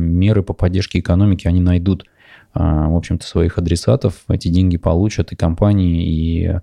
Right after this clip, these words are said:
а, и люди просто в, в С Ш А и в Европе, да, про Россию пока молчим, А, но бизнес уже не будет таким. Идут полные сокращения,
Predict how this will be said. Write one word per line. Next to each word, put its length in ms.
а, 720
и 440
люди 360
просто 520
в, 260
в 100
С 100
Ш 260
А 80
и 100
в 20
Европе, 420
да, 160
про 160
Россию 300
пока 260
молчим, 460
А, 400
но 580
бизнес 420
уже 140
не 100
будет 240
таким. 500
Идут 440
полные 320
сокращения, 840